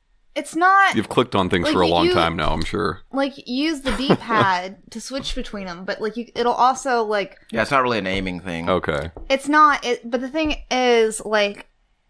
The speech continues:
Speaker 1: it'll sometimes, I'll, like, be trying to move it over to the next enemy, <clears throat> and I'll press it, and it'll go to an enemy really far away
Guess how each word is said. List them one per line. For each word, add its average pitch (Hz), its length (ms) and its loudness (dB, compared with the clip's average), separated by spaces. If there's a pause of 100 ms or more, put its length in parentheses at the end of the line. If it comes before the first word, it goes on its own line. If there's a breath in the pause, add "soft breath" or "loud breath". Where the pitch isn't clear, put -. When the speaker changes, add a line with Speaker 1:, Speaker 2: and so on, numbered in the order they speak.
(600)
Speaker 1:
it'll 269 220 4
sometimes, 277 680 2
I'll, 240 280 2
like, 240 240 -4
be 240 140 -4
trying 247 240 2
to 233 80 0
move 233 280 -2
it 240 100 0
over 220 340 2
to 233 140 -2
the 214 80 0
next 202 320 -2
enemy, 226 580 -4 (160)
<clears throat> - 0 - (1500 soft breath)
and 226 120 6
I'll 220 100 4
press 294 340 2
it, - 380 -2 (300 soft breath)
and 220 140 2
it'll 240 220 4
go 226 260 4
to 233 200 0
an 220 60 0
enemy 208 360 -4
really 294 420 0
far 262 280 6
away 208 600 4